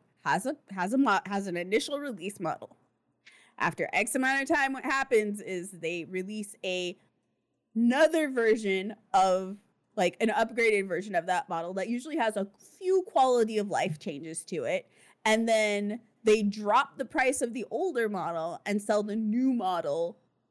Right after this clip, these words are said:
for the original at release price of, yeah. And it's usually about a fifty dollar difference. Like, this is can, been pretty consistent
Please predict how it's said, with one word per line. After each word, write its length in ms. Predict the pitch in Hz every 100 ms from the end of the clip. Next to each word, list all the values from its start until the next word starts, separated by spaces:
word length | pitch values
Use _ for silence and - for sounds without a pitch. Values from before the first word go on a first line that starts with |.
| _
for 720 | - - 208 202 180 175 175 175 185
the 200 | 202 190 -
original 840 | 202 202 196 202 196 180 170 170 _ _ _ -
at 220 | 180 175
release 600 | 185 190 160 170 165 - - _ -
price 680 | 160 - - - - - _ _ _ _ _ _
of, 260 | 180 156 156 _ _ _ _ _ _ _ -
yeah. 120 | 202 - - _ _ _ _ _
And 280 | 208 214 196 -
it's 160 | 240
usually 220 | 311 415 403
about 160 | 359
a 60 | 330
fifty 260 | 302 311 285
dollar 220 | 262 254
difference. 540 | 220 - - - - _ _ -
Like, 220 | 185 170
this 240 | 220 254 277
is 340 | 294 269 269 _ _ _ _ _ _ _ _ _ _ _ _
can, 240 | - 233 214
been 280 | 214 214 202 - -
pretty 380 | - - 320
consistent 760 | 339 403 311 269 262 233 214